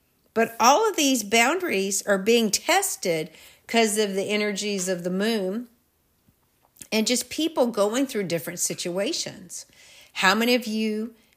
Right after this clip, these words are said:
have been feeling this, this moon? So just take a moment and think. You know, what lessons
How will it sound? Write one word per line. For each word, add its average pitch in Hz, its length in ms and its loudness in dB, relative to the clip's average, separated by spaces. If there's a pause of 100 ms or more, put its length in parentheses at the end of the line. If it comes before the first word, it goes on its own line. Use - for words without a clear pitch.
have 196 320 2
been 196 160 0
feeling 226 520 -4
this, 165 240 -2
this - 300 -4
moon? 285 360 -6 (1500)
So 254 180 -6
just 311 360 -8
take 349 200 -2
a 359 60 0
moment 311 360 0
and 254 80 -8
think. 339 480 -8 (1500)
You 254 100 0
know, 247 200 2 (400)
what 240 440 4
lessons 233 840 0